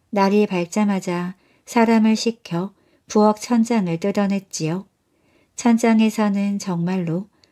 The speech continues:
커다란 지네가 나왔습니다. 주인은 가마솥에 기름을 붓고 펄펄 끓인 다음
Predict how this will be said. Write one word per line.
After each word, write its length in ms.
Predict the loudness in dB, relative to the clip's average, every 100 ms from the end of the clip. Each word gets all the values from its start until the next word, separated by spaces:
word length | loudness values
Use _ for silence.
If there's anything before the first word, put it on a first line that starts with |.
| _
커다란 520 | 2 2 4 2 2
지네가 680 | 2 -2 -2 -2 -4 -4 -6
나왔습니다. 920 | -4 -2 -2 -4 -4 -4 -4 -6 -8 -12 _ _ _ _ _
주인은 520 | 4 6 6 4 2
가마솥에 720 | -2 -4 -4 -4 -6 -6 -8
기름을 500 | -6 -4 -2 0 0
붓고 600 | -2 -8 -6 -4 -4 -6 -6
펄펄 460 | -2 -2 0 0 0
끓인 340 | 0 0 0
다음 320 | -2 -4 -4